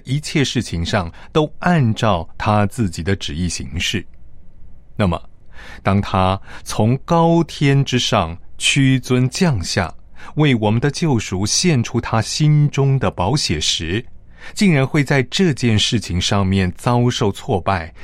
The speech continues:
这根本是难以想象的事。不，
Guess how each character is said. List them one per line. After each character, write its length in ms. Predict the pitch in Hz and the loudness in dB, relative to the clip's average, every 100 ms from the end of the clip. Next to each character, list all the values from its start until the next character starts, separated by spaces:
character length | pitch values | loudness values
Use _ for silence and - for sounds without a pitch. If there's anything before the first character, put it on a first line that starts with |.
| - | -8
这 160 | - 104 - | -4 -4 -2
根 300 | - 131 127 | 0 2 2
本 220 | - 82 | 0 -2
是 220 | 78 - 90 | -2 -2 0
难 400 | 87 95 107 131 | 2 2 2 2
以 200 | 107 98 | 2 -2
想 320 | 101 - 73 - | -2 -4 -4 -6
象 300 | - 151 101 | -2 0 0
的 80 | 80 | -4
事。 340 | - - - - - - - - - - - - - - - | -8 -6 -10 -12 -12 -12 -14 -18 -18 -20 -20 -18 -16 -10 -2
不， 200 | 101 | -2